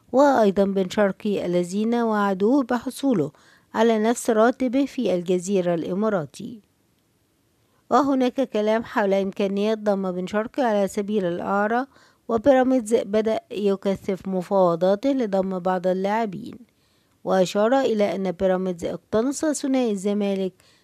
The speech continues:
سيف جعفر ويوسف أسامة بعدما سبق وضم لاعبين من الأهلي أمثال رمضان صبحي وفتحي.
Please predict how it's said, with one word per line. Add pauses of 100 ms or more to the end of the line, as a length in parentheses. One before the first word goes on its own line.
(140)
سيف
جعفر
ويوسف
أسامة (420)
بعدما
سبق
وضم
لاعبين
من
الأهلي (400)
أمثال
رمضان
صبحي
وفتحي.